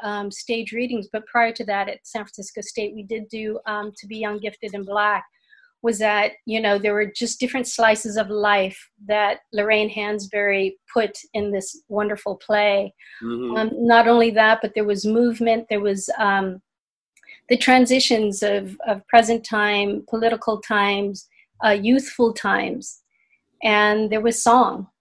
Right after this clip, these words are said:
Speaker 1: as well. And one of the things, you know, we were talking about voice, you know, um,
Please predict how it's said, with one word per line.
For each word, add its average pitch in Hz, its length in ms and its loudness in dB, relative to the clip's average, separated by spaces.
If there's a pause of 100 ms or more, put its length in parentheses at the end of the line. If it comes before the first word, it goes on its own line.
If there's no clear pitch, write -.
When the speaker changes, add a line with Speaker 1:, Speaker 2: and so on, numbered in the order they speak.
Speaker 1:
as 202 220 -2
well. 214 420 4 (400)
And 208 500 0
one 233 360 6
of 247 80 6
the 214 100 -4
things, 226 400 2
you 226 60 0
know, 220 100 0
we 220 80 0
were 220 60 0
talking 214 380 2
about 196 360 2
voice, 196 640 -2 (400)
you 214 140 -2
know, 196 360 4
um, 208 520 0